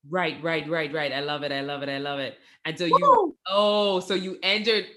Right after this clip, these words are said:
Speaker 1: oh my gosh. So you entered
Speaker 2: Mm-hmm.
Speaker 1: the virtual
Speaker 2: So
Speaker 1: competition.
Speaker 2: that's what you saw, the virtual competition
Speaker 1: Right,
Speaker 2: where I
Speaker 1: that's what I saw.
Speaker 2: competed with
Speaker 1: Okay.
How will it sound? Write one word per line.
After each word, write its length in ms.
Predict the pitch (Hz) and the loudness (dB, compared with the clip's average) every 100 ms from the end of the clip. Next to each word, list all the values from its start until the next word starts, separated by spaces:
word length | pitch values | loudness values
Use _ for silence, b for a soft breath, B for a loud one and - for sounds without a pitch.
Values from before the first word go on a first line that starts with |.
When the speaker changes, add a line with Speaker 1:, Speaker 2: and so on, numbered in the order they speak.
| 196 | 2
Speaker 1:
oh 220 | 226 226 | 2 2
my 260 | 214 196 190 | 0 0 0
gosh. 480 | 185 208 208 202 196 | 0 2 2 2 2
So 120 | 233 | 0
you 220 | 254 247 | -2 0
entered 400 | 277 320 415 381 | 2 2 2 0
Speaker 2:
Mm-hmm. 60 | 262 | -2
Speaker 1:
the 80 | 196 180 | -6 0
virtual 760 | 180 180 202 185 175 175 180 | 0 0 0 2 4 2 -4
Speaker 2:
So 600 | - _ _ _ _ - | -16 _ _ _ _ -4
Speaker 1:
competition. 580 | 208 180 202 269 - 311 | -2 -2 0 2 2 6
Speaker 2:
that's 280 | 220 247 - | 6 4 0
what 120 | - - | -8 -6
you 100 | 254 | -6
saw, 480 | - 330 247 185 180 | 4 8 8 6 4
the 140 | - | 0
virtual 360 | - - 285 285 | 2 2 4 2
competition 600 | 320 320 392 220 - 220 | 2 -2 -4 -8 -2 4
Speaker 1:
Right, 200 | 233 175 | 4 6
Speaker 2:
where 80 | 185 | 4
I 20 | |
Speaker 1:
that's 160 | 214 233 | 4 4
what 100 | 220 | 2
I 80 | 190 | 2
saw. 300 | - 147 - | 2 2 0
Speaker 2:
competed 0 | |
with 80 | |
Speaker 1:
Okay. 340 | 160 151 135 | -4 -6 -8